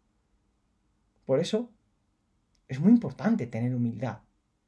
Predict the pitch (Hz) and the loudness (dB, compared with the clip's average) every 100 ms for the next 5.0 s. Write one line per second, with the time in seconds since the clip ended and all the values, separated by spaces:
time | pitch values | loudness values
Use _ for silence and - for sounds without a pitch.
0 | _ - 110 - - - 143 185 208 - | _ -16 -16 -16 -20 -10 -2 0 -2 -8
1 | _ _ - 143 120 127 107 98 180 202 | _ _ -6 -4 -2 -2 -4 -4 -4 -4
2 | 131 - 147 202 214 156 120 - 180 143 | -8 -8 -4 -2 0 -2 -2 -4 -8 -8
3 | _ _ _ _ _ _ 165 208 180 151 | _ _ _ _ _ _ -6 -4 -2 2
4 | 247 139 123 - 117 117 117 110 - | 4 2 -2 -10 -10 -8 -8 -10 -14